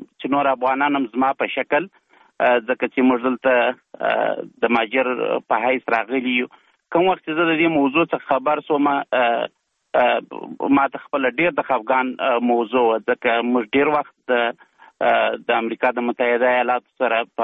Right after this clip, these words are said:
ام-، افغانستان کې همکاري کړې ده، کومک مو کړی دی. آه، نو ټوله چې همدلته راغلي دي، د یو ښه ژوند، د یو هوسا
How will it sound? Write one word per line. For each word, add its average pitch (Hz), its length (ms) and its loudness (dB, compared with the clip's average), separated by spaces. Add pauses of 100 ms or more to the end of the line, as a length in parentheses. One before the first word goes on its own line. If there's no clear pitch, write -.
ام-، 113 140 -4
افغانستان 120 720 -2
کې 123 160 -2
همکاري 117 380 -2
کړې 135 300 0
ده، 120 100 -2
کومک 120 440 0
مو 127 100 -6
کړی 127 320 -4
دی. 151 120 -2 (520)
آه، 131 280 2
نو 143 180 2 (160)
ټوله 208 420 -2
چې 170 180 0
همدلته 175 320 0
راغلي 156 400 -2
دي، 147 160 -4
د 139 140 -2 (720)
یو 135 220 2
ښه - 180 0 (100)
ژوند، 151 420 2
د 131 40 -2
یو 127 200 2
هوسا 147 260 0